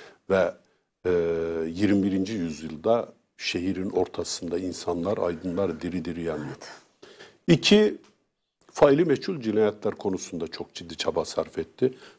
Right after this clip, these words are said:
Speaker 1: Üç, içerideki o kumpasçılar ve yalancılar, adam öyle bir hale getirdi ki sadece başbakan yardımcılığında değil,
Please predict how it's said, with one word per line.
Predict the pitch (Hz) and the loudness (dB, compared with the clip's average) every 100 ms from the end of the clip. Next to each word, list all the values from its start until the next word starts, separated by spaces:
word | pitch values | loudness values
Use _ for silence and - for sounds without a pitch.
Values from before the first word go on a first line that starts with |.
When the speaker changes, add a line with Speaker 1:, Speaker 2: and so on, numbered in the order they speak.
| - | 6
Speaker 1:
Üç, | 208 247 - - _ _ _ _ _ - | 8 8 4 -10 _ _ _ _ _ -6
içerideki | 139 135 - 139 127 139 139 - 214 254 - _ _ _ _ _ _ _ - | -4 2 6 6 6 0 0 -2 0 0 -4 _ _ _ _ _ _ _ 6
o | 123 127 123 123 - _ _ _ _ _ - | 8 10 6 0 -12 _ _ _ _ _ 0
kumpasçılar | 147 139 - 131 - 127 120 151 156 - _ _ - | 0 2 2 2 2 2 4 2 0 -18 _ _ 0
ve | 120 | 4
yalancılar, | 127 123 123 110 117 117 117 - | 6 6 2 -2 -2 -4 -4 -8
adam | 120 139 165 180 | -2 -2 2 4
öyle | 202 175 | 4 2
bir | |
hale | 110 95 | 0 0
getirdi | 90 87 - 110 151 | -6 -10 -10 -10 -10
ki | - 170 170 _ _ _ _ _ _ | -6 -6 -6 _ _ _ _ _ _
sadece | - - 143 147 143 123 135 123 | 0 8 8 8 4 4 0 2
başbakan | 127 - 117 123 113 98 | 0 0 -4 -2 -4 -4
yardımcılığında | 107 101 95 90 87 90 90 87 82 82 | -2 -2 -2 -4 -2 -4 -2 -2 -2 -2
değil, | 110 151 185 | 0 -2 -4